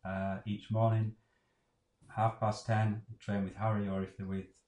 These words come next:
uh, sort of scholars, do some training. Then we'd have them again on the evening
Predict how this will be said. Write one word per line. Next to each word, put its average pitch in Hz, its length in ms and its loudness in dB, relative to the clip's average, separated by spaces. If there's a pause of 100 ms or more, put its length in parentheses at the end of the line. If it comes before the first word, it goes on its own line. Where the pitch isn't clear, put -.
(280)
uh, 90 500 -10 (1000)
sort - 180 -12
of - 60 -16
scholars, 101 460 -6
do 104 100 -2
some 101 160 -4
training. 101 480 0 (500)
Then 151 220 2
we'd 135 100 2
have 120 160 4
them 120 120 4
again 120 240 4
on 117 120 6
the 113 80 6
evening 113 380 4